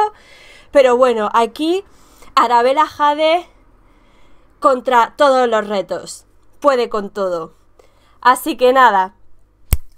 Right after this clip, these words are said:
vamos a empezar con este directo, vamos a hacer el horóscopo mensual. Os recomiendo que cojáis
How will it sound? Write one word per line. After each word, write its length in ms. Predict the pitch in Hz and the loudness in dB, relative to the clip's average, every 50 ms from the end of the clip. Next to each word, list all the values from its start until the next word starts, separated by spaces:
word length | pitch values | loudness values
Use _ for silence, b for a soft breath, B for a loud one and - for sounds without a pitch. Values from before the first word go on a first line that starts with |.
| - - | -20 -6
vamos 300 | 247 262 294 320 339 339 | 0 2 2 2 2 2
a 120 | 320 311 311 | 2 2 0
empezar 540 | 302 294 - 277 302 - 330 320 330 330 330 | -2 0 -2 -2 0 2 4 4 4 2 0
con 140 | 277 269 | -2 -2
este 220 | 269 269 269 - 247 | -2 -2 -2 -4 -4
directo, 480 | 247 247 262 320 381 370 - - - 427 427 453 466 - | -4 -2 -2 -2 -4 -4 -6 -4 0 2 4 2 2 0
vamos 320 | - 262 277 302 311 294 - | 0 0 0 0 0 -4 -4
a 60 | 294 | -4
hacer 200 | 285 - 302 285 | -2 -2 -2 0
el 100 | 277 262 | 0 0
horóscopo 440 | 247 247 254 254 - 262 240 247 247 | 0 -2 -2 -4 -4 -4 -4 -4 -4
mensual. 720 | 247 233 233 226 - - 254 254 262 277 294 320 359 392 b b b b b b b b | -4 -4 -6 -6 -8 -6 -2 2 4 6 6 4 4 0 b b b b b b b b
Os 160 | - 269 269 | -2 -2 0
recomiendo 520 | 254 269 247 262 262 277 285 302 311 330 311 | 0 0 0 0 -2 0 -2 -2 -4 -4 -4
que 140 | 311 285 | -6 -6
cojáis 680 | 277 262 262 254 - - 294 285 269 269 262 262 254 240 | -6 -6 -6 -6 -6 -4 0 0 2 2 0 0 -4 -6